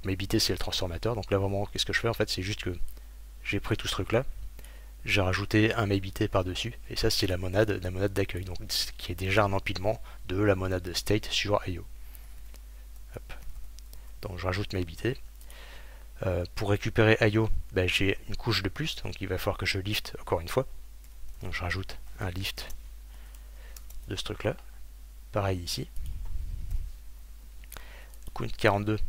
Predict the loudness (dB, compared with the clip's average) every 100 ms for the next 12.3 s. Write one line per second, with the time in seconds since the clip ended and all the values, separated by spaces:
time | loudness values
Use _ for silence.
0 | 0 -6 -6 -2 4 6 6 6 6 4
1 | 4 4 4 4 0 -2 -4 0 4 4
2 | 2 0 2 2 2 0 0 0 0 -2
3 | 0 0 -2 -8 -10 -10 -12 -10 -6 0
4 | 4 4 2 -2 -2 -2 -2 -6 -4 -2
5 | -2 -4 -4 -8 -6 -8 -6 -6 -8 -12
6 | -12 -12 -12 -12 -12 -14 -12 -12 -14 -14
7 | -12 -8 -8 -4 -2 -2 -2 -4 -4 -6
8 | -10 -8 -4 0 0 2 2 2 0 0
9 | -4 -4 -6 -4 -4 -6 -8 -10 -10 -10
10 | -10 -10 -14 -16 -16 -18 -18 -16 -10 2
11 | 6 6 2 -2 -2 -2 -4 -2 4 4
12 | 8 6